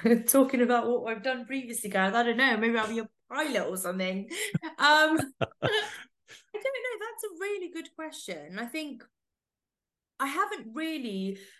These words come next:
thought about it so much lately because there's already been quite a lot of change in my life recently. So, of course, work-wise, I'm, I'm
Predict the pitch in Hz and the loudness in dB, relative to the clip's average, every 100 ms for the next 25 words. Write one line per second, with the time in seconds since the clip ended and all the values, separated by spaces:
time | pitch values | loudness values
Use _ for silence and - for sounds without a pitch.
0 | _ - 254 240 - 202 196 - 196 - | _ -6 -4 -4 -4 -4 -4 -6 -4 -2
1 | 214 208 180 - 208 190 170 165 - 185 | -2 -4 -6 -6 -6 -4 -8 -10 -6 -6
2 | 175 196 233 247 214 - 208 202 185 190 | -4 -2 0 -2 -4 0 2 4 2 0
3 | 165 185 180 180 - 180 175 170 170 170 | -2 -2 -4 -6 -6 -4 -4 -6 -6 -4
4 | 170 165 170 - 175 - - 156 156 156 | -4 -4 -4 -4 0 0 0 0 0 2
5 | 190 180 180 180 - - 208 190 220 202 | 4 4 4 2 -8 -8 0 6 6 6
6 | - 240 240 202 220 208 202 196 190 185 | 2 2 2 2 -2 0 0 -2 -4 -2
7 | 190 | -4